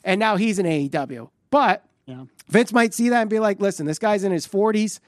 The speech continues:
Speaker 1: He might be a short-term answer, but long-term, I think we're, we're going in the right direction." That's what Vince is probably thinking right now. I, I mean, we could all say he's panicking. We could all say that he might be out of touch, but we won't know probably for another three or four years.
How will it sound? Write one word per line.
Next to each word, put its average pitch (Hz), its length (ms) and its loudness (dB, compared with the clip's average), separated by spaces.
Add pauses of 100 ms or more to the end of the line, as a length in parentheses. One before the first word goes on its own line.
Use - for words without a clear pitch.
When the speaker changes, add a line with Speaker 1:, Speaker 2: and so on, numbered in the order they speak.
(600)
Speaker 1:
He 170 100 0
might 214 160 2
be 214 120 0
a 185 60 0
short-term 233 460 0
answer, 226 300 -2
but 170 160 -6
long-term, 202 600 0 (260)
I 160 120 0
think 175 240 0
we're, 180 260 0
we're 175 180 -2
going 185 240 2
in 180 60 -2
the 170 80 -2
right 170 220 0
direction." 165 480 -4
That's 185 360 -2
what 185 320 -2 (320)
Vince 185 400 -2
is 165 100 -6
probably 170 320 0
thinking 165 340 -2
right 151 220 0
now. 139 320 -8 (280)
I, 180 240 0 (340)
I 175 100 -12
mean, 180 360 -4 (180)
we 170 100 -2
could 196 120 0
all 233 160 2
say 233 240 0
he's 185 140 -2
panicking. 180 720 0
We 160 100 0
could 170 100 0
all 202 160 2
say 220 280 -2
that 190 320 -2 (240)
he 185 140 -4
might 202 180 0
be 202 80 0
out 196 120 4
of 190 80 -2
touch, 180 300 -2
but 175 100 0
we 208 120 0
won't 294 260 2
know 247 220 0
probably 208 440 0
for 180 140 -8
another 202 280 0
three 196 260 -2
or 185 80 -2
four 175 220 -2
years. 151 480 -4